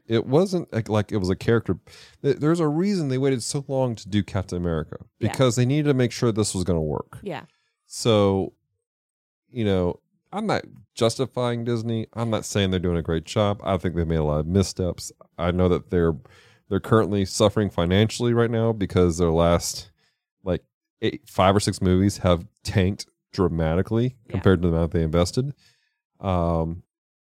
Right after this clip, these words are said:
Speaker 1: and, but I am saying that we need to stop looking at all these Marvel movies as if they're gonna be Iron Man.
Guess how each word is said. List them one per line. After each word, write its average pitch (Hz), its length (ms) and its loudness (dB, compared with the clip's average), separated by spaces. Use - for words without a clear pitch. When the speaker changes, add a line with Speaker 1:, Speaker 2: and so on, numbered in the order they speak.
Speaker 1:
and, 90 720 2
but 92 360 0
I 107 180 -4
am 151 240 -2
saying 101 380 2
that 87 200 2
we 107 100 -6
need 135 200 -2
to 208 80 -4
stop 101 300 -6
looking 90 320 -2
at 80 200 -2
all 85 240 0
these 92 180 2
Marvel 82 300 0
movies 80 380 -4
as 82 200 -6
if 82 120 -4
they're 78 120 -4
gonna 80 180 -6
be 78 440 -6
Iron 67 340 -10
Man. - 180 -14